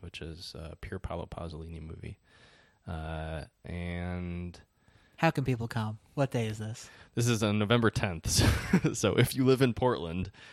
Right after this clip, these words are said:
Speaker 1: and you listen to this, and any of that sounds appealing to you, you should come out to that. It'll be, uh,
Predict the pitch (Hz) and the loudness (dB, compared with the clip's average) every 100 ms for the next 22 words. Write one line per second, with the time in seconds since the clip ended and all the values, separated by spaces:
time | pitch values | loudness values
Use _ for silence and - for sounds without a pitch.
0 | - 95 98 107 107 104 85 87 85 98 | -4 0 2 2 2 0 -4 -4 -2 -4
1 | - - 95 90 90 - 107 113 107 98 | -4 -4 -2 0 -2 -2 0 2 2 2
2 | 95 - 95 90 80 78 82 80 80 78 | 0 -2 -4 -4 -6 -6 -6 -6 -6 -6
3 | 78 80 80 - 71 69 - 78 76 - | -6 -6 -10 -10 -10 -12 -12 -10 -10 -12
4 | - _ - - - - - - 60 62 | -20 _ -16 -14 -14 -16 -18 -16 -14 -12
5 | 58 80 80 - - - _ _ _ - | -12 -12 -14 -20 -20 -20 _ _ _ -8
6 | 80 | -6